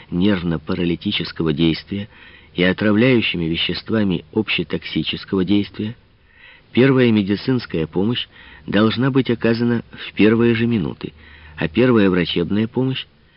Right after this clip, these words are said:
в последующие ближайшие часы. Иначе эффективность медицинских мероприятий резко снизится. Указанные обстоятельства требуют от медицинской службы Г О быстрых действий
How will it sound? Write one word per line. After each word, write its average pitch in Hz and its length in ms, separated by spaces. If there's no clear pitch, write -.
в - 140
последующие 101 800
ближайшие 78 640
часы. - 420
Иначе 98 420
эффективность 95 840
медицинских 82 840
мероприятий 82 720
резко 92 440
снизится. - 600
Указанные 156 640
обстоятельства - 840
требуют 135 580
от - 200
медицинской 104 720
службы 110 460
Г 82 180
О 131 220
быстрых 123 680
действий 123 580